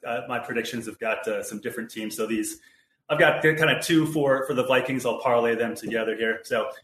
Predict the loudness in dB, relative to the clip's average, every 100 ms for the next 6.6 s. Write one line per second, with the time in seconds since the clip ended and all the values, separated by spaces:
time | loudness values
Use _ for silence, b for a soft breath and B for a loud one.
0 | _ 0 0 0 2 2 2 0 0 -6
1 | -8 0 0 2 0 2 0 0 B B
2 | B B 2 4 6 6 4 0 -6 -4
3 | -4 0 0 0 0 0 0 -2 -4 -2
4 | -4 -2 -4 -2 -6 -6 -8 -6 -6 -6
5 | -8 -12 -6 -6 -6 _ _ -8 -8 -6
6 | -6 -6 -6 -8 -4